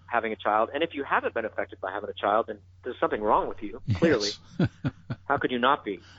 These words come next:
Speaker 1: Um, I think people will go, "Oh, wow, he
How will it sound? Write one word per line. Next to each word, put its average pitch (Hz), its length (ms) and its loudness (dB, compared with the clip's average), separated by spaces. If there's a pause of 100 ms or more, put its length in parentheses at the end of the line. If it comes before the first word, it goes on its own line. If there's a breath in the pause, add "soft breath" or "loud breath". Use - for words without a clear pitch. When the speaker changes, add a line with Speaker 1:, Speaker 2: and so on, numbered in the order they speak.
(260)
Speaker 1:
Um, 110 420 0 (1500 soft breath)
I 127 80 0
think 151 200 0
people 147 260 -2
will 131 80 2
go, 127 260 2
"Oh, 185 420 2
wow, 175 460 0 (960)
he 240 180 -6